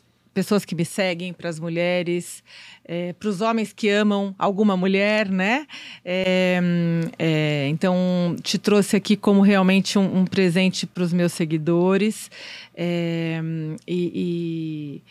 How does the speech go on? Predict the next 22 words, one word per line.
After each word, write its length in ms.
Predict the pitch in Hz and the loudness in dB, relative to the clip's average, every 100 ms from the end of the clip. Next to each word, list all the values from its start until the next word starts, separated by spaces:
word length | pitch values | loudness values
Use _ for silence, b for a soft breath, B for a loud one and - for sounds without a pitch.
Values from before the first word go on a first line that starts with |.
| B B B B | B B B B
e, 60 | 190 | -14
e 40 | |
tenho 200 | - 196 | -2 -2
certeza 520 | 196 208 - 202 180 190 | 0 -4 0 -2 0 -6
que, 680 | - 196 180 170 160 - - _ _ _ _ _ _ _ | -4 -4 -2 -4 -4 -8 -16 _ _ _ _ _ _ _
que 100 | 226 | -4
foi 160 | - 220 | 2 4
muito 240 | 220 294 | 4 4
esclarecedor 1000 | 349 - 269 233 - 202 170 170 175 214 B B B B - | 0 0 2 2 0 -2 2 4 4 0 B B B B -4
pras 200 | 185 - | -4 0
pessoas 380 | 180 - 175 | -2 0 -2
que, 380 | - 190 165 160 - | -2 0 0 0 -4
que, 300 | - 160 151 | -2 -2 -4
que 220 | - 165 147 _ _ - - - - | -4 -4 -4 _ _ -20 -20 -18 -10
a, 200 | - 165 - | -4 -4 -2
a, 120 | 190 - | -4 -4
até 260 | - 233 | -2 -2
quem 240 | 220 214 202 | 0 -2 0
vai 140 | 196 | 0
chegar 380 | - 185 175 180 | 0 0 2 0
essa 180 | - 175 | 0 -2
mensagem. 880 | 170 165 - 156 156 170 185 226 | 0 0 -2 -2 0 0 0 0